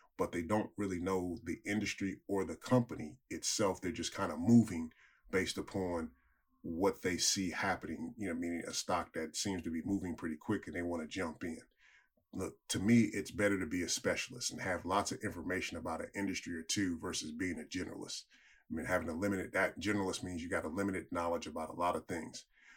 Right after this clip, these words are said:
Because if you wanna play the trading game, you, you, <laughs> you have to have a lot of information that you can use to your advantage. And that's, that points to you being a specialist. So in being a specialist, that provides a single focus and in depth,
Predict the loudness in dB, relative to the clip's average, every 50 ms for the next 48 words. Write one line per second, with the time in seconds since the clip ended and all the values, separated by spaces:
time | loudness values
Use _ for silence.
0 | -20 -14 -4 -2 0 0 0 -2 -4 -4 -4 0 2 4 4 4 4 2 0 2
1 | 4 4 6 4 2 0 -2 0 0 2 2 2 0 0 -2 0 2 2 2 2
2 | 0 -2 -4 -6 -6 -8 -10 -10 -10 -10 -6 -2 0 0 0 0 -4 -4 -4 0
3 | 4 4 4 4 4 0 -2 0 0 2 2 0 -2 -4 -4 -2 0 2 2 2
4 | 0 -2 -4 -6 -6 -6 -4 -2 0 0 0 2 2 2 2 0 -4 _ -20 -20
5 | -20 _ _ -8 -4 0 0 0 0 0 -4 -4 -2 2 4 6 6 6 4 2
6 | 0 -2 -4 -4 -4 -4 -2 -2 -2 -4 -2 0 2 2 2 0 -2 -6 -10 -8
7 | -6 -2 0 2 2 2 2 0 -2 0 2 2 0 0 0 0 -2 -2 -2 -2
8 | -2 -2 -2 -2 -6 -4 -4 -2 -2 -2 -2 -2 -2 -2 -2 -4 -4 -4 0 2
9 | 2 2 2 -2 -6 -8 -8 -8 -8 -10 -12 _ _ _ -20 -20 -20 -20 _ -8
10 | -4 -2 0 0 -2 -2 -4 -4 -4 -4 -6 -10 -4 0 2 4 4 4 4 2
11 | 2 4 6 4 4 4 0 -4 -4 -4 -4 -6 -4 -4 -4 -4 -4 -4 -4 -2
12 | 0 0 0 0 -2 -2 0 0 2 4 4 4 2 2 0 -2 0 0 0 0
13 | 0 -2 -6 -6 -6 -6 -4 -2 -2 -2 -2 -2 -2 -2 -2 -4 -2 -2 -2 -2
14 | -2 -4 -12 -20